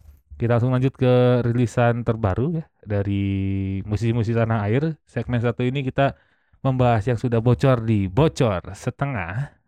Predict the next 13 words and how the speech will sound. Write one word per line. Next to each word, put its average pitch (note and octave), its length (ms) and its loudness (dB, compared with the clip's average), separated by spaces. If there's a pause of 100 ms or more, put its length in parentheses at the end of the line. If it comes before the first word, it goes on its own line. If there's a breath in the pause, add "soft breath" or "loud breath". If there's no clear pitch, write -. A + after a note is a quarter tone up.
<laughs> - 480 -10 (640 loud breath)
Ya, G2+ 240 -10
Bocor G2+ 280 -6
Setengah G#2+ 400 -4
ini, A#2 280 -2 (640)
eh, G#2+ 420 -4
ada A2 100 -4
tiga A#2+ 280 -2
rilisan. A2 760 0
Pertama B2+ 400 0
ini D#3+ 480 -2 (840)
masih E3 240 0
fresh, - 360 -2